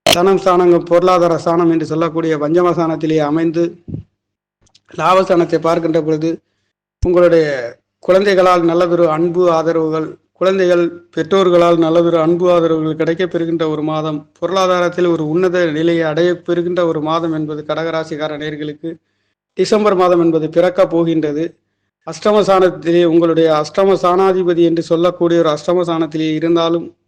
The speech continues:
ராகு பகவானுடைய நட்சத்திரத்திலே சனி பகவான் அவர் உங்களுக்கு பாக்கிய ஸ்தானங்களிலே ராகு பகவான் இருக்கின்றது பொழுது அவ்வப்போது உடல் ஆரோக்கியத்திலே ஒரு சில மருத்துவ செலவுகளும், வெளிநாட்டு, வெளியூர் சென்று வருகின்ற ஒரு அமைப்பும், தொழில்களுக்காக, வேலைகளுக்காக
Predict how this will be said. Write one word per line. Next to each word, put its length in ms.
ராகு 500
பகவானுடைய 760
நட்சத்திரத்திலே 640
சனி 280
பகவான் 500
அவர் 320
உங்களுக்கு 400
பாக்கிய 360
ஸ்தானங்களிலே 560
ராகு 240
பகவான் 360
இருக்கின்றது 520
பொழுது 300
அவ்வப்போது 580
உடல் 260
ஆரோக்கியத்திலே 720
ஒரு 140
சில 200
மருத்துவ 480
செலவுகளும், 500
வெளிநாட்டு, 500
வெளியூர் 340
சென்று 220
வருகின்ற 380
ஒரு 140
அமைப்பும், 500
தொழில்களுக்காக, 760
வேலைகளுக்காக 760